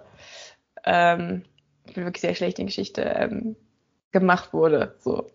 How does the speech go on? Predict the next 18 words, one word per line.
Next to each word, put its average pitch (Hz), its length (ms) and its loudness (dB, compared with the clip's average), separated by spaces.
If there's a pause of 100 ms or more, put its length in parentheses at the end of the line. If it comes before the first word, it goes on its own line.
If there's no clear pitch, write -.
deswegen. - 500 0 (400)
Dass 196 200 4
Hades 208 340 6
jetzt 196 220 -2
halt 196 180 4 (1800)
irgendwie, 190 560 4
äh, 185 640 0
oder 170 200 -2
dass - 360 -2
Charon 196 560 4
halt 190 140 2
italienische 190 520 2
Anzüge 202 400 2
trägt, 208 440 2 (380)
ist 247 200 2
halt 226 100 4
einfach 226 380 4
witzig. - 600 0